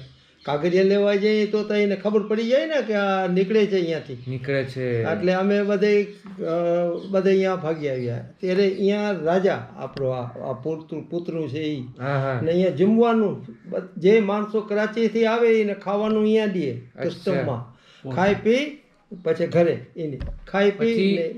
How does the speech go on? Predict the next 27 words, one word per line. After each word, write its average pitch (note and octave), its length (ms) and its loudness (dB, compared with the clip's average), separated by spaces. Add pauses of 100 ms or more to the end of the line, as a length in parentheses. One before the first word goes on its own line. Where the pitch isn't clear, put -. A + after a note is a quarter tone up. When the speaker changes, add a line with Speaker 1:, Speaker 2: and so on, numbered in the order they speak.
(140)
Speaker 1:
ને D3 60 -10
Speaker 2:
આ D3 340 0
એક, F3 440 -4
એક F3 260 -4
વાર F3+ 160 4
થયો, E3+ 160 -2
પછી F3 200 -4
પાછા F3+ 280 0
લેવા E3+ 340 2
ગયા F3 200 0
હોય F3 140 2
એવું F3+ 160 0
કંઈક F#3 260 -4
બીજી E3+ 240 -2
વાર F3 180 2
એવું E3+ 160 0
Speaker 1:
ના, F#3+ 60 4
Speaker 2:
કંઈક? G3 120 2
Speaker 1:
પછી, G3 360 4
પછી G3 260 2
તો A3+ 360 0
બંધ G3+ 160 -4
Speaker 2:
પાછા G#3+ 200 4
Speaker 1:
થઈ A#3 60 4
Speaker 2:
નહીં G#3+ 140 4
Speaker 1:
ગયું A3+ 100 4
Speaker 2:
ગયા. C4+ 300 0